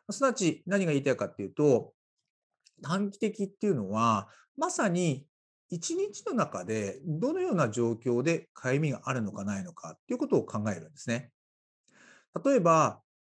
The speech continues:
かゆみの規則性があるかどうかということは非常に気にしています。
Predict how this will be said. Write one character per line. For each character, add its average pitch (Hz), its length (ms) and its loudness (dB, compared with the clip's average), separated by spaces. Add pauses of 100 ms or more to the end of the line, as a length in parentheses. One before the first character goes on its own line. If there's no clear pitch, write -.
か 214 200 -6
ゆ 254 120 -2
み 294 140 -6
の 294 100 -4
規 - 140 -10
則 277 260 -4
性 262 300 -2
が 254 100 -2
あ 262 60 0
る 247 80 -2
か 175 140 -2
ど 135 140 2
う 123 60 -4
か 127 140 0
と 139 80 -2
い - 20 2
う 131 60 -2
こ 165 80 -4
と 226 80 -4
は 147 160 0
非 139 180 -6
常 165 220 -2
に 160 140 -2
気 143 120 -8
に 127 80 -2
し - 80 -8
て - 80 -4
い 95 60 -4
ま 87 100 -8
す。 - 220 -16